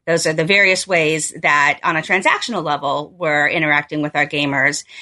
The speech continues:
And then, um, beyond that, we're also, you know, doing some of the traditional elements of a comprehensive Voice of the Customer program. So we have a closed loop process where when we receive feedback via our post-transaction surveys,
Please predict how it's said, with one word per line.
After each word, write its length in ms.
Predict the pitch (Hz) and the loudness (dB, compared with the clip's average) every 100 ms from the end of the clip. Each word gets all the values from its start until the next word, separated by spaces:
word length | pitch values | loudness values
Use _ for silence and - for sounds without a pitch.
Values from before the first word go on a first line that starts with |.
| - - | -10 -2
And 220 | 165 160 | 0 2
then, 320 | 160 156 151 | 4 4 2
um, 220 | - 156 160 | 2 0 0
beyond 360 | 208 302 330 | 2 4 6
that, 200 | 208 175 | 4 2
we're 160 | 185 175 | 2 2
also, 420 | 180 - 170 156 | 2 0 0 0
you 140 | 185 | 0
know, 140 | 175 165 | 0 0
doing 300 | 202 190 170 | 2 2 2
some 220 | - 165 | 0 0
of 100 | 156 | 2
the 300 | 151 143 139 | 2 2 0
traditional 420 | - 277 285 185 | 2 0 2 0
elements 500 | 147 160 156 156 160 | 2 2 4 2 2
of 160 | 151 147 | -2 0
a 320 | 139 143 147 - | 0 2 0 -2
comprehensive 580 | 196 180 170 165 170 | -2 0 0 0 -2
Voice 220 | 170 156 - | -2 -2 -2
of 40 | |
the 80 | 165 | -4
Customer 400 | 156 160 - 202 | -2 -2 -2 -4
program. 540 | - 226 175 139 147 | -2 -2 0 0 0
So 220 | - 139 | -2 -2
we 100 | 156 | -2
have 140 | 160 165 | -2 -2
a 60 | |
closed 320 | 156 156 151 - | -2 0 0 -2
loop 140 | 170 | -4
process 680 | - 151 - 147 151 - - | -2 -2 2 2 2 0 0
where 380 | 151 143 147 - - - | 2 4 2 -4 -20 -10
when 140 | 180 160 | -2 0
we 60 | |
receive 400 | 160 160 - 160 160 | 2 0 0 -2 -2
feedback 640 | 175 160 160 156 151 - | -4 0 2 2 2 -2
via 400 | 160 151 147 151 - | -2 2 2 2 0
our 320 | 151 143 139 | 0 0 -2
post-transaction 760 | 160 160 165 160 151 147 - 160 | -4 -4 -2 -2 0 -2 -4 -6
surveys, 760 | - 180 170 165 156 156 - | -2 -2 2 2 2 0 -2